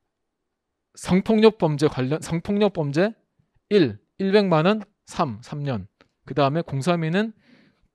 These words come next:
그 공금횡령, 공무원으로서 공금횡령 같은 범죄 저질러서 삼백만 원,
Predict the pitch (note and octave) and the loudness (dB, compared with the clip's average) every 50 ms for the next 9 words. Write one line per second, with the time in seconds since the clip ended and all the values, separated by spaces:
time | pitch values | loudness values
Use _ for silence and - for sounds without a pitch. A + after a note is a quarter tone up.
0 | _ _ _ - C#3 B2 A#2+ - - D3 D3 F3 F3+ F#3 F#3+ F3+ E3+ C3 G#2 G2 | _ _ _ -4 -2 -2 -2 0 -2 0 2 2 2 2 0 0 0 -2 -4 -6
1 | - _ _ _ _ _ _ _ _ - D3+ D#3 E3 F#3 G3 F#3+ E3+ D3+ B2+ - | -10 _ _ _ _ _ _ _ _ -6 -4 -2 2 2 2 2 2 0 -4 -6
2 | C3 - C3+ C3 C#3 D#3 E3 F3+ E3+ D#3 C3 A#2 - A2+ A#2 A#2+ A#2 C3 - B2+ | -8 -8 -8 -6 -4 -4 -2 -2 -4 -4 -4 -6 -6 -6 -10 -6 -6 -6 -6 -4
3 | A2+ A#2+ A#2 - D#3+ F#3+ G#3+ _ _ _ _ _ _ _ _ - _ _ - G#3 | -6 -6 -4 -4 -4 -4 -4 _ _ _ _ _ _ _ _ -20 _ _ -2 -2
4 | G#3 G#3 G3+ F3+ D#3+ D3+ D3 D#3+ F#3+ G#3 F#3+ | 0 2 0 2 2 2 2 2 0 -2 -6